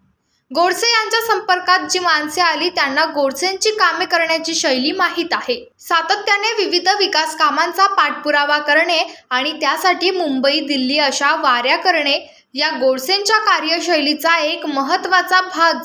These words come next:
झालाय. गेल्या दहा वर्षांच्या काळात गोडसेंनी अनेक विकास कामे मंजूर केली आहेत. सतरा हजारांपेक्षा जास्त शेतकऱ्यांचा आत्मा म्हणून ओळखला जाणारा आणि तब्बल दहा वर्षांपासून बंद असलेला नाशिक साखर कारखाना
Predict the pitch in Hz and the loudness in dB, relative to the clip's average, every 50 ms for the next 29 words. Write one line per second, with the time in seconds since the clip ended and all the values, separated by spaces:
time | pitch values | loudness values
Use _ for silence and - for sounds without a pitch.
0 | - 254 247 240 240 247 233 - - _ _ _ _ _ _ _ _ _ _ _ | -4 -4 -2 0 0 0 -2 -2 -8 _ _ _ _ _ _ _ _ _ _ _
1 | _ _ _ _ _ _ _ - 262 285 349 381 403 427 415 427 392 370 392 403 | _ _ _ _ _ _ _ -10 -2 -2 0 0 0 0 0 0 0 2 0 0
2 | 403 392 381 381 392 381 370 359 370 370 370 339 330 330 349 359 320 294 311 311 | 2 0 0 2 0 0 0 0 -2 0 2 2 2 2 2 0 0 0 0 0
3 | 311 311 311 349 339 339 349 359 339 320 320 339 330 330 302 311 302 311 320 320 | 0 0 0 -2 -2 -2 0 0 0 0 0 -2 -2 -2 -4 -4 -2 -2 -2 -2
4 | 320 320 320 311 302 320 330 330 311 285 269 262 247 320 302 269 - 254 240 240 | -2 0 0 0 0 0 -2 0 0 -2 -2 0 -2 -2 -2 -2 -2 -2 -2 -2
5 | 247 254 240 240 - - _ _ _ - - 349 359 349 392 415 480 - 403 349 | 0 -2 -2 -4 -6 -20 _ _ _ -4 -4 -4 0 2 2 2 2 2 0 0
6 | - 339 359 381 403 440 427 427 392 359 359 381 403 415 403 359 311 311 311 - | 2 2 4 4 2 2 0 0 -2 0 2 0 0 0 2 0 0 0 -2 -2
7 | 370 381 370 359 330 294 302 - 320 320 339 349 349 349 349 359 359 - - 269 | -2 -2 0 0 -2 -2 -2 0 0 2 2 2 0 0 0 0 0 2 0 -2
8 | 269 269 - 302 330 370 370 381 339 302 285 311 339 285 - - 254 254 262 269 | -2 -2 -2 -2 -2 0 0 0 -2 -2 -2 -2 -2 -2 0 0 0 0 0 -2
9 | 269 285 302 294 240 262 233 233 254 294 330 311 277 311 392 - - - - - | 0 0 0 0 0 0 -2 0 0 0 2 2 2 2 2 -2 -8 -14 -16 -8
10 | - 262 262 277 311 349 339 - 311 240 220 247 302 349 339 302 285 262 269 330 | -2 -2 -2 0 -2 -4 -2 -2 -2 -2 0 0 0 0 0 0 -2 -2 2 2
11 | 370 392 403 392 381 370 403 415 403 392 392 359 349 359 359 381 427 427 427 - | 4 4 4 2 2 2 0 0 2 2 2 2 2 0 -2 -2 -2 -4 -6 -12
12 | _ _ - 247 330 370 403 403 453 453 440 427 427 403 392 392 370 370 403 403 | _ _ -6 -4 -4 -2 0 0 2 2 2 2 0 0 0 2 2 2 0 2
13 | 403 330 277 285 370 - 339 339 349 - - 320 269 254 254 311 349 403 403 403 | 2 0 0 0 0 -2 -2 -4 -4 -6 -2 -2 -2 0 0 0 0 0 0 0
14 | 359 330 330 330 330 330 302 285 277 277 | 0 0 0 -2 -2 0 0 2 2 2